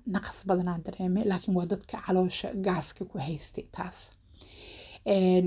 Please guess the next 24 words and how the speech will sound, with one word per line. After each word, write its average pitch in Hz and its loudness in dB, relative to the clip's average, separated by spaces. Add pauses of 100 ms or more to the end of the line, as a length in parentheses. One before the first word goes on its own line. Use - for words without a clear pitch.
(140)
haddii 196 4
uu 214 4
jiro 185 0
xanuun 180 -2
xilliga 185 0
xa-, - -14
ay 180 -4
dadka 180 -4 (160)
aan 190 -4
uurka 247 8
lahayn 170 0
waaya, 170 -4 (260)
ee, 165 -4
la 196 -4
soo 185 -4
kaco 202 2
xanuun, 185 4 (640)
saliidaana 180 0
idin 185 -6
fiican, 185 -4 (120)
castor - -6
oil 196 2
soo - -4
qaata, 185 -8